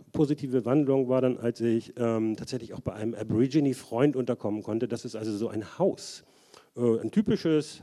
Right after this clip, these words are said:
Haus in Yuendemu, in dem die Leute so wohnen. Ähm, ja, der hat mich dann eingeladen, einfach bei ihm zu wohnen. Das war toll.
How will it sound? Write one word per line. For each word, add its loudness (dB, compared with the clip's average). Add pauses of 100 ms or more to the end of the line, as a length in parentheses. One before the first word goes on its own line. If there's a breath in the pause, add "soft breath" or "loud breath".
Haus -2
in 0
Yuendemu, 0
in -2
dem -2
die -8
Leute -2
so -4
wohnen. 2 (840 loud breath)
Ähm, 2 (600)
ja, 2
der -2
hat -4
mich 0
dann 0
eingeladen, 0
einfach -6
bei -4
ihm -2
zu 0
wohnen. 2
Das -8
war -12
toll. 2